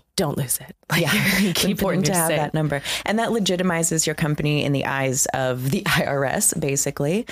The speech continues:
Speaker 2: Um,
Speaker 1: Or
Speaker 2: you
Speaker 1: if you're hiring or
Speaker 2: Yeah,
Speaker 1: getting paid for
Speaker 2: absolutely.
Speaker 1: something, we al-, we almost came across a, a s-, encounter where we were gonna produce an event for someone, and then we're like, they,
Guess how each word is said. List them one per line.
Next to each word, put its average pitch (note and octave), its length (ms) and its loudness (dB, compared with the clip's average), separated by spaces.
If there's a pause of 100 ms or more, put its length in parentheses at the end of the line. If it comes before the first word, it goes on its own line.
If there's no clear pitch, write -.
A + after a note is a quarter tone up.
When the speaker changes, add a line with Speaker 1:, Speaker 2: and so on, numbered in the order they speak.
(340)
Speaker 2:
Um, D3 480 0
Speaker 1:
Or G#3 120 0
Speaker 2:
you G#3 40 0
Speaker 1:
if G#3+ 100 -4
you're F#3+ 120 0
hiring E3 640 0
or D3+ 140 0
Speaker 2:
Yeah, D3 80 -2
Speaker 1:
getting D#3+ 460 0
paid C#3 400 -2
for - 120 -4
Speaker 2:
absolutely. D#3+ 400 0
Speaker 1:
something, E3 120 0
we D#3+ 120 2
al-, D#3 180 0
we D3+ 220 0
almost D3 260 -4
came C#3+ 160 -2
across C#3 380 -4
a, C#3+ 280 0 (520)
a - 40 0 (140)
s-, - 200 -4
encounter D#3+ 360 -2
where D#3 140 2
we D3+ 80 0
were D3 60 0
gonna D3+ 200 0
produce D3+ 540 -2
an C#3 100 0
event D#3 320 -2
for E3 140 -2
someone, D3 400 0
and C#3+ 400 -2
then C3 320 -2
we're C#3 180 -2
like, C3+ 380 -4
they, C#3+ 340 -2